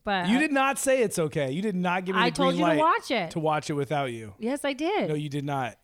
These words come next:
Speaker 1: are you really that?
Speaker 2: Yes.
Speaker 1: Do you not listen that hard?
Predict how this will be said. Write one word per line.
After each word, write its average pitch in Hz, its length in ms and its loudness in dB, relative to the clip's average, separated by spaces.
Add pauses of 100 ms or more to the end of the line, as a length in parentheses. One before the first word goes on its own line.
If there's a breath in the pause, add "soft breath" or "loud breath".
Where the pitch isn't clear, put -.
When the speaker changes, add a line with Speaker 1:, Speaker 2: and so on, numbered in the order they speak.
(300)
Speaker 1:
are 262 120 0
you 294 420 0
really 254 400 -2
that? 208 260 -2
Speaker 2:
Yes. 196 240 4
Speaker 1:
Do 320 60 6
you 349 140 4
not 294 280 0
listen 254 240 -2
that 254 100 0
hard? 226 360 2